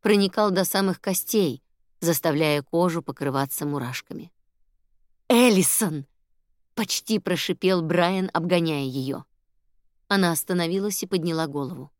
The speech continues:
Руки Брайана тряслись. Костяшки были разбиты, а рана на губе сильно кровоточила.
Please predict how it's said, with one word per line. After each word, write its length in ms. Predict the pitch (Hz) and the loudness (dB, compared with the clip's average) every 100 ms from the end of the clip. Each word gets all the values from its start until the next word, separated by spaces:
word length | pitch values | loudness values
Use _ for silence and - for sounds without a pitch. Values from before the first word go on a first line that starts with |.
| _ _ _ _ _ | _ _ _ _ _
Руки 400 | 196 175 147 180 | 0 0 0 -4
Брайана 480 | 160 160 151 151 151 | -2 0 0 -2 -4
тряслись. 600 | - 143 - 135 127 - _ _ _ _ _ _ _ | -6 -8 -8 -10 -10 -14 _ _ _ _ _ _ _
Костяшки 580 | 196 - - 170 - 175 | 0 0 0 0 0 0
были 200 | 180 170 | 2 2
разбиты, 680 | 170 156 151 180 190 226 - _ _ | 2 0 0 0 0 -2 -4 _ _
а 140 | 226 | 2
рана 260 | 214 208 196 | 4 4 2
на 140 | 190 | 2
губе 340 | 180 185 165 190 | 2 2 2 2
сильно 420 | - 190 165 156 | 2 0 0 -2
кровоточила. 800 | - 160 143 143 - 147 110 | -2 -4 -2 -6 -6 -8 -8